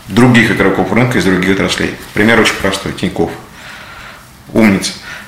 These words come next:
Он не имеет такого количества офисов продаж, как Сбербанк, как любой из дилеров крупных. А, но при этом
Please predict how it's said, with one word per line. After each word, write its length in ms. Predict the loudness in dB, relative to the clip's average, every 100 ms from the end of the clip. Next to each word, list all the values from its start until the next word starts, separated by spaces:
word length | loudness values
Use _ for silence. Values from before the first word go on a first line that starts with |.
| -6
Он 180 | 2 4
не 80 | 4
имеет 200 | 4 2
такого 340 | 2 2 2
количества 580 | 2 2 2 0 0 0
офисов 420 | 2 0 0 -2 -2
продаж, 380 | -2 0 0 -2
как 100 | -6
Сбербанк, 480 | -4 -2 0 0 0 -8 -16 -20 -20 -20 -18 -18 -20 -16 -12 -2
как 640 | 0 0 -6 -8 -8 -8 -6 0
любой 340 | 2 4 4
из 80 | 4
дилеров 380 | 4 4 2 0
крупных. 380 | 0 2 0 -4 -8 -8 -8 -6 -8 -6 0
А, 420 | 4 6 6 4
но 100 | 4
при 160 | 4 4
этом 360 | 4 2 0